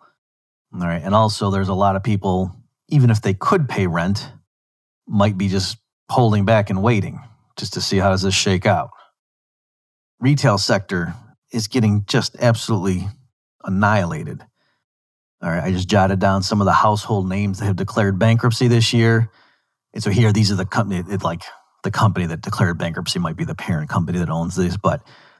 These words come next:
the major names, things like Neiman Marcus, J C Penney, Pier One Imports,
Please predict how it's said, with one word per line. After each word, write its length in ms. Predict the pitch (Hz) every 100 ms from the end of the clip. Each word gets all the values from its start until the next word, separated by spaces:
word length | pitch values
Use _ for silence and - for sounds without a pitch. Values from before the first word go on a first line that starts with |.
| -
the 60 | 101
major 300 | 104 101 101
names, 280 | 98 98
things 180 | 104 101
like 100 | 90
Neiman 300 | - 113 101
Marcus, 500 | 107 131 127 135 123
J 220 | 104 104
C 160 | 98 98
Penney, 540 | - 127 120 117 113 120
Pier 240 | - 120 110
One 180 | 107 104
Imports, 640 | 113 110 120 113 107 -